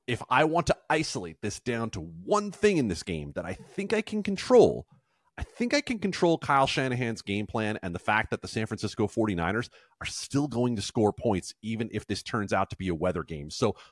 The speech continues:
the one way that I could see getting into this would be San Francisco over team total twenty-two and a half. Other than that, it's a pass for me.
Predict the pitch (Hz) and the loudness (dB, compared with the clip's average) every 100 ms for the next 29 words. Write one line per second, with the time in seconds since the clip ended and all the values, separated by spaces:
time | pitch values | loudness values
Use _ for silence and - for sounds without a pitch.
0 | - 107 117 160 160 160 143 147 117 127 | -4 0 4 4 4 2 2 2 0 -2
1 | 135 - 131 107 117 110 - 95 107 113 | -4 -4 -4 2 2 2 -2 -6 -2 -2
2 | 123 - _ _ 202 - 98 - 101 120 | -2 -4 _ _ -4 -2 -4 -2 -2 -2
3 | - - 110 - 92 92 101 - 104 98 | -4 0 0 2 2 2 0 -6 -6 -4
4 | 101 101 98 - 110 98 - - 104 90 | 0 2 0 -2 -2 -2 -2 -2 0 -2
5 | - 85 95 - _ _ _ _ 113 123 | -4 -4 -4 -8 _ _ _ _ 2 4
6 | 143 123 113 95 92 - 95 - 71 76 | 2 0 -2 -2 -2 -4 -8 -6 -8 -8
7 | - | -14